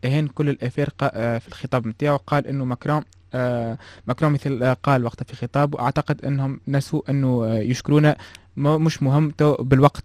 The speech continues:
آه، يتفكروا." في اللي رد على التصريح هذا قال تراوري أنه ماكرون هكا يرى إفريقيا، هكا يرى الأفارقة الكل، نحن لا، نحن منش بشر في، في عينيه هو.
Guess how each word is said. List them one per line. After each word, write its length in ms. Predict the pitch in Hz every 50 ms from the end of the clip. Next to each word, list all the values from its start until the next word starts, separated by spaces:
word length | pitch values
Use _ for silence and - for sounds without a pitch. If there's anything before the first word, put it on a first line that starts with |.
| - -
آه، 420 | 127 117 107 120 123 117 117 113
يتفكروا." 800 | 110 110 117 - - - 165 - - 156 156 156 - - 139 131
في 140 | 127 - 143
اللي 260 | 135 135 135 135 135
رد 180 | 143 151 143
على 100 | 131 131
التصريح 420 | 131 - 135 127 - 147 139 - -
هذا 200 | 113 127 151 147
قال 240 | - - 139 139 135
تراوري 380 | - - 123 123 131 147 143 -
أنه 120 | 143 139
ماكرون 360 | 131 127 123 - 151 156 160 156 - - - - - - -
هكا 300 | - 156 - - 147 -
يرى 140 | 131 139 147
إفريقيا، 580 | 143 - 123 - 147 151 156 - - 156 156 - -
هكا 280 | 139 147 180 - - 151
يرى 180 | 139 135 139
الأفارقة 420 | 135 127 123 - - 143 - - 117
الكل، 300 | 117 - - 160 156 - -
نحن 240 | 156 147 - 147 135
لا، 380 | 135 135 135 139 139 139 135
نحن 160 | 143 - - 151
منش 440 | 139 139 143 143 - - - -
بشر 380 | 127 120 117 127 - - 139 139
في، 600 | - - - 123 120 123 117 113 113 107 101 101
في 140 | - - 123
عينيه 320 | 104 107 113 123 117 120 127
هو. 240 | 143 156 160 143